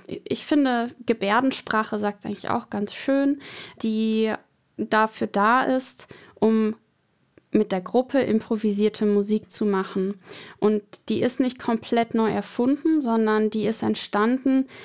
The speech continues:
aus, äh, Walter Thompsons Sound Painting, was eine ähnliche Zeichensprache ist, die vor allem, äh, für Instrumentalmusik genutzt wird. Und das ist sozusagen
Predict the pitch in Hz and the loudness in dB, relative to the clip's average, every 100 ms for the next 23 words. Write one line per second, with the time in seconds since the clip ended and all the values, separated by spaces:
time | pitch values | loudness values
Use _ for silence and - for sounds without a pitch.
0 | - - - 208 214 - - - 208 208 | -20 -6 0 2 0 -4 -8 -2 2 2
1 | 202 - 214 220 240 233 214 - 226 240 | 0 -2 0 0 0 -4 -4 0 0 0
2 | - 220 214 - - - - - 233 262 | 0 0 0 -4 -10 -10 -4 2 2 2
3 | 269 - 180 185 190 208 220 262 294 - | -2 -4 -2 0 0 0 0 0 -4 -14
4 | - - - 202 - - 208 208 214 240 | -20 -8 -2 -2 -2 -2 2 2 2 0
5 | 247 233 - 220 220 226 - 214 208 208 | -2 -4 -2 -2 -2 -6 -2 -2 -2 -2
6 | 214 202 - 214 202 202 - 202 190 202 | -4 -4 -6 -4 -2 -4 -4 -2 0 0
7 | 202 202 208 202 190 190 - - 196 190 | 0 0 0 0 0 -2 -4 -4 -2 0
8 | 190 208 - - 208 196 202 214 226 226 | 0 -2 -2 -2 0 0 -2 -2 0 2
9 | 196 196 185 180 - - 196 190 180 - | 2 0 -2 -4 -10 0 2 4 0 -8
10 | - 185 190 - - - - - - - | -6 -4 -2 -4 -14 -20 -18 -16 -16 -16
11 | - _ - 214 208 202 - 208 208 220 | -20 _ 2 4 4 0 0 0 0 -2
12 | - 202 - 196 196 196 196 | -4 -4 -4 0 2 0 -2